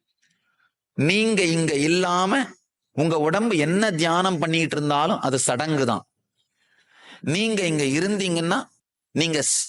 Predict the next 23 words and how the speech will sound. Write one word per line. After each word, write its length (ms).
சாதாரண 680
ஒரு 200
சின்ன 380
செயலை 400
செய்து 280
கொண்டிருந்தாலும் 760
அது 160
தியானம் 460
தான். 120
நீங்க 300
உங்க 180
பவுண்டரிக்குள்ள 720
வாழும் 420
பொழுது 300
உங்களுக்கு 600
உள்ளும் 420
வெளியிலும் 460
என்ன 220
நடந்தாலும் 800
அது 200
தியானம். 440
ஆழ்ந்து 320
புரிஞ்சுக்கோங்க. 560